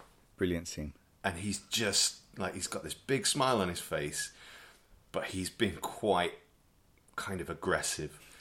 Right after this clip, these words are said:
Speaker 1: He
Speaker 2: with
Speaker 1: really
Speaker 2: Lou,
Speaker 1: is.
Speaker 2: saying, like, "You're not prepared at all," you know.
Speaker 1: Yeah.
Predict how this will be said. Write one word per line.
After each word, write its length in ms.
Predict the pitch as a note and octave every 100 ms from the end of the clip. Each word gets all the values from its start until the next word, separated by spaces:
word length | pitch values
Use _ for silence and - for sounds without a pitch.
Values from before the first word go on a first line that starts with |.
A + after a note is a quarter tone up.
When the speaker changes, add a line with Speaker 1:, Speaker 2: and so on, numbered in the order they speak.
| -
Speaker 1:
He 100 | -
Speaker 2:
with 160 | - G#2
Speaker 1:
really 220 | D#3 F#3
Speaker 2:
Lou, 60 | A#2
Speaker 1:
is. 200 | A#2 G2
Speaker 2:
saying, 380 | - F#2+ F2+ E2+
like, 360 | E2 D#2+ - - - -
"You're 140 | F#2 E2+
not 240 | D#2+ -
prepared 380 | F2+ E2+ D#2+ D#2
at 160 | -
all," 380 | E2 D#2+ D#2+ D#2+ D#2 -
you 100 | E2
know. 260 | D#2+ D#2+ D#2 - - - -
Speaker 1:
Yeah. 200 | A#2+ C3+